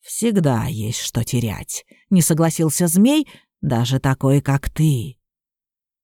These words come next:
Возможно, Лиха и попытала бы удачу, все же она планировала именно это — убить меня и гордо принять свой приговор, но голос, раздавшийся с улицы, мгновенно выпарил из нее эту решимость.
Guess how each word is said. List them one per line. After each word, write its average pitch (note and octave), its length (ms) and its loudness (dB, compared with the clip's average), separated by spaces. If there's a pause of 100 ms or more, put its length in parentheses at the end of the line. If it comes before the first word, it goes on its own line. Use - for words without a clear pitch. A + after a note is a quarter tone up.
(120)
Возможно, G#3+ 680 2
Лиха A3+ 300 2
и A#3+ 60 2
попытала C4+ 540 0
бы G#3 140 4
удачу, F#3+ 460 0 (200)
все D3 200 -2
же D3+ 120 0
она D#3 200 2
планировала G3+ 640 4
именно A3+ 640 2
это — E3 400 0 (240)
убить G#3 440 2
меня G3 380 2
и - 160 -2
гордо A#3+ 360 2
принять A#3 380 -2
свой B3+ 220 0
приговор, C#4 560 0 (320)
но C4 180 -2
голос, B3+ 440 0
раздавшийся A3+ 800 0
с - 140 -4
улицы, G#3+ 500 4 (260)
мгновенно C4 720 2
выпарил G3+ 560 2
из F#3 220 -2
нее G3 260 2
эту F#3+ 300 0
решимость. D#3+ 680 -2